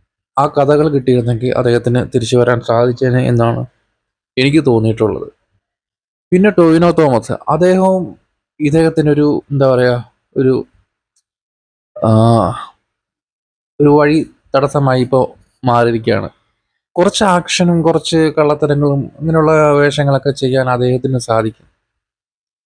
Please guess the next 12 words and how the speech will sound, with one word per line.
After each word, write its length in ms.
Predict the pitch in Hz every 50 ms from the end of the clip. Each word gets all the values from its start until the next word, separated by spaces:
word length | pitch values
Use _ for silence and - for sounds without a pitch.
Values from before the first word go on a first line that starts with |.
| _ _ _ _ -
അതുപോലെ 360 | - 135 143 151 156 156 147
ആസിഫ് 400 | 131 131 135 - - 139 - 131
അലി, 120 | 113 107 -
ആസിഫ് 520 | 67 76 117 131 143 139 - 165 151 165
അലിക്കും 420 | 165 165 165 151 160 160 156 151 - _ _ _ _ _ _ _ _ _ _ _ _ _ _ _
അങ്ങനെയുള്ള 360 | - 135 147 156 160 156 151 151
വേഷങ്ങൾ 380 | 143 139 131 - 147 139 143
ചെയ്യാൻ 300 | 139 139 127 131 131 127
പറ്റും, 220 | 117 110 - 123 110
കള്ളനായിട്ടും 720 | 120 120 120 127 127 123 117 117 113 110 - 117 113 117
അങ്ങനെയുള്ള 360 | 117 120 120 127 123 117 117
കാര്യങ്ങളൊക്കെ. 560 | 110 110 107 107 107 107 104 101 - - -